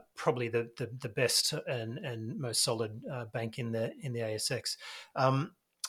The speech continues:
couple, last couple of questions. Uh, the name of the podcast is "What's Not Priced In," so I wouldn't mind getting your take on,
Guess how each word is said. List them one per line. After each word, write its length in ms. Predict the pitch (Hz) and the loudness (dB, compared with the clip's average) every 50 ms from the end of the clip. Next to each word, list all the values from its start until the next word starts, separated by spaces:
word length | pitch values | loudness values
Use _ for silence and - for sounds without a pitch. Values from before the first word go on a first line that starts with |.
| - _ _ _ _ _ _ _ _ _ _ _ _ _ _ _ - | -8 _ _ _ _ _ _ _ _ _ _ _ _ _ _ _ -2
couple, 260 | - 180 165 156 170 | 2 2 4 4 4
last 240 | 175 156 147 151 - | 6 6 6 6 6
couple 200 | - 180 131 131 | 4 2 2 2
of 40 | - | 0
questions. 600 | - 147 147 143 - - 143 165 202 190 185 - | 2 4 4 4 4 2 2 2 2 2 0 0
Uh, 560 | - 156 135 135 131 131 131 131 131 139 - - - - _ _ _ _ - | 4 6 8 8 8 8 6 6 6 4 4 0 -4 -14 _ _ _ _ -2
the 80 | 139 | 0
name 160 | 127 123 120 120 | 2 4 4 4
of 40 | |
the 60 | 117 117 | 2 0
podcast 560 | - 127 135 131 - 165 175 185 180 - 139 | 0 0 0 0 2 2 2 2 2 0 -4
is 100 | 113 110 | -4 -2
"What's 360 | 120 127 143 - - - - - | 0 0 0 0 -2 -6 -4 -4
Not 220 | 139 127 131 - | -2 -2 -2 0
Priced 340 | - 143 127 120 113 - - | 2 4 4 4 4 2 0
In," 180 | 131 135 175 170 | 0 2 2 2
so 400 | - - 135 117 113 123 - 185 | 4 4 6 6 6 6 4 4
I 140 | 143 120 | 2 2
wouldn't 460 | 120 120 123 127 151 165 151 190 220 180 | 2 0 0 0 0 2 2 0 -2 0
mind 260 | 156 156 143 143 139 | 2 2 2 2 4
getting 240 | 139 139 139 135 131 | 2 2 2 4 4
your 160 | 127 123 117 | 4 4 4
take 380 | - - 156 147 131 120 - | 2 2 2 2 2 2 2
on, 260 | 127 123 120 120 117 | 2 2 2 0 0